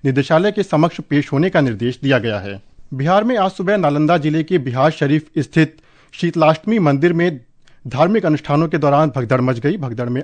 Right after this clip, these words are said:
आठ महिला श्रद्धालुओं की मौत हो गई और कई लोग घायल हो गए। बिहार के मुख्यमंत्री नीतीश कुमार और उप मुख्यमंत्री सम्राट चौधरी ने घटना पर शोक व्यक्त किया है। मुख्यमंत्री ने मृतकों के परिजनों को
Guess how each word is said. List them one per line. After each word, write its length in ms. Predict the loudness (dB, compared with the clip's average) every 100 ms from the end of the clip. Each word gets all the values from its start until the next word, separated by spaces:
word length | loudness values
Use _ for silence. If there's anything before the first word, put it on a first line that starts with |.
| 0
आठ 220 | 0 2
महिला 240 | -2 -2
श्रद्धालुओं 500 | -4 -6 -6 -6 -8
की 120 | -8 -6
मौत 280 | -2 0
हो 80 | 0
गई 220 | 2 0 -2 -14 -4
और 160 | -4 0
कई 140 | 0 2
लोग 200 | 0 0
घायल 220 | -2 -4
हो 120 | -4
गए। 240 | -6 -8 -12 -20 -12 -4
बिहार 240 | 0 0
के 140 | 0
मुख्यमंत्री 500 | -4 -4 -4 -4 0
नीतीश 320 | -2 0 -6 -6
कुमार 340 | -4 0 0
और 240 | 2 -2 0
उप 140 | 2
मुख्यमंत्री 460 | 0 2 -2 0 -2
सम्राट 360 | 0 -2 -2
चौधरी 320 | -2 -4 0
ने 200 | 2 2 -2 -12 -18 -6
घटना 280 | -4 0 2
पर 160 | 0
शोक 300 | -2 -2 0
व्यक्त 200 | 0 -2
किया 200 | -2 0
है। 100 | 2 2
मुख्यमंत्री 460 | 0 -2 -2 0
ने 100 | 0
मृतकों 340 | 0 -4 -8 -8
के 100 | -6
परिजनों 380 | -6 -2 -2 0
को 240 | 0 -4